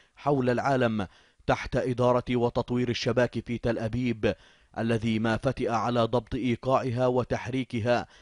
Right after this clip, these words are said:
كحجر النرد، وبما يتناغم مع مصالح إسرائيل وتعزيز نفوذها. شهادة الحق من السلطان الإسرائيلي الجائر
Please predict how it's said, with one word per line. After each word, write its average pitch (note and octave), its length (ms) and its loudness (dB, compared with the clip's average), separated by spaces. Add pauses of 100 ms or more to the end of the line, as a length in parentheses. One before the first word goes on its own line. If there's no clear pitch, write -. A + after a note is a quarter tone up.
(220)
كحجر C3 480 -2
النرد، A#2 560 0 (360)
وبما A2+ 440 0
يتناغم A#2 720 -2
مع A#2+ 140 0
مصالح A#2+ 540 -2
إسرائيل A#2+ 840 0 (340)
وتعزيز A2+ 760 -2
نفوذها. G#2+ 680 -2 (1000)
شهادة G3 560 4
الحق E3+ 400 0
من D#3+ 220 0
السلطان D3+ 480 -2
الإسرائيلي C#3 720 0
الجائر B2+ 600 2